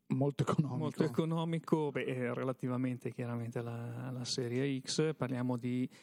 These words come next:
Speaker 2: quattrocento, trecentonovantanove euro iva inclusa.
Speaker 1: Allora, rispetto alle altre componenti della famiglia X, effettivamente, eh, è decisamente più economica, sì.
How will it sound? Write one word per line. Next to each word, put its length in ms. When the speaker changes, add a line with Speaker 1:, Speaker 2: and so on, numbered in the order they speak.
Speaker 2:
quattrocento, 560
trecentonovantanove 1160
euro 260
iva 240
inclusa. 400
Speaker 1:
Allora, 400
rispetto 800
alle 360
altre 280
componenti 460
della 180
famiglia 360
X, 260
effettivamente, 880
eh, 480
è 140
decisamente 720
più 100
economica, 540
sì. 200